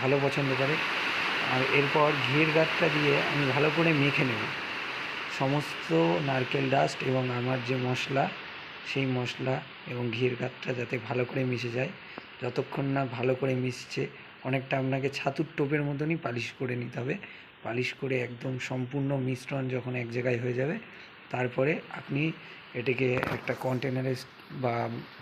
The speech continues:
বয়মে, যেখানেই কু-, যাই করুন, একটা জায়গায় স্টোর করে,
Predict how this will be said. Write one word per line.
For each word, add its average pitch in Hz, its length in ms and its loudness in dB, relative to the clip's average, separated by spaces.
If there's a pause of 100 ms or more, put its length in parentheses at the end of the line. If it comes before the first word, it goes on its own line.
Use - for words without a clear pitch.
(340)
বয়মে, 131 400 4
যেখানেই 131 360 0
কু-, 127 280 -6
যাই 120 200 2 (100)
করুন, 135 220 2 (480)
একটা - 160 -4 (100)
জায়গায় 120 320 2
স্টোর 143 240 2 (140)
করে, 131 180 0